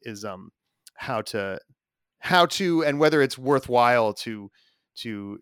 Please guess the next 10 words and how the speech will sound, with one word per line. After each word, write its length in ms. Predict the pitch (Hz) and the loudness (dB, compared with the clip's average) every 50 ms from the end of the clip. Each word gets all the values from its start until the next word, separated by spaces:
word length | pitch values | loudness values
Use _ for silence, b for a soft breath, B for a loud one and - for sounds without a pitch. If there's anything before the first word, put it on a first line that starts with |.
| _ _ - | _ _ -20
to 100 | - 104 | -18 -18
try 320 | - - 131 110 104 107 | -10 -6 -4 -4 -2 -4
to 260 | 104 101 98 95 90 - _ _ _ _ _ _ _ _ - 196 | -4 -6 -8 -8 -10 -14 _ _ _ _ _ _ _ _ -20 -20
quantify 720 | - - - 135 120 117 113 107 - 117 107 104 104 101 | -18 -6 -2 0 0 0 -2 -2 -2 -2 -2 -2 -4 -6
in 80 | 101 104 | -8 -12
some 260 | - - 110 104 104 | -10 -10 -10 -10 -10
way 160 | 104 98 98 | -12 -14 -14
the 160 | 98 107 107 | -12 -12 -14
effect 480 | 101 - - - 127 104 104 - _ - | -14 -14 -8 -6 -4 -4 -4 -8 _ -18
of, 160 | - 101 95 | -20 -20 -18